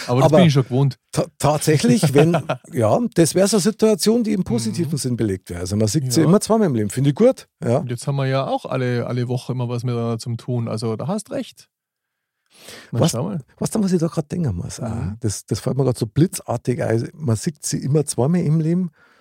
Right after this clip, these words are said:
Speaker 2: so früher, so ganz früher, wo es so um die, um die erste, zweite Liebschaft gegangen ist, ja,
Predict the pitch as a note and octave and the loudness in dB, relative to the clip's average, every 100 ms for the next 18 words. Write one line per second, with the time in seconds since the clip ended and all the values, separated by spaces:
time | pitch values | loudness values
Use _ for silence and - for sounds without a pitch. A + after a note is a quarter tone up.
0 | _ _ - B2+ A#2 A2+ G#2+ F#2+ _ _ | _ _ -4 2 2 2 0 -6 _ _
1 | _ _ _ - - C3+ E3 C#3 - - | _ _ _ -20 -8 0 2 2 -2 -10
2 | - F2 _ A#2 D3 F3+ - - - - | -16 -16 _ 2 2 2 -2 -6 -8 -6
3 | F#2+ E2 D2 - _ A2 A2 - G2+ G2 | -4 -4 -8 -16 _ -8 -6 -6 -4 -4
4 | - - - F#2+ F#2+ - G#2+ - - A2+ | -8 -10 -10 -10 -8 -4 -4 -4 -2 -2
5 | G2+ - A2 A2 - A#2 B2+ D3 - A2 | -2 -4 0 0 0 -4 -2 -4 -4 -4
6 | - - _ _ _ _ A#2 B2+ C3 C#3+ | -6 -20 _ _ _ _ 0 2 2 0
7 | B2+ - - _ _ _ _ - G2 A#2+ | -2 -4 -10 _ _ _ _ -4 0 0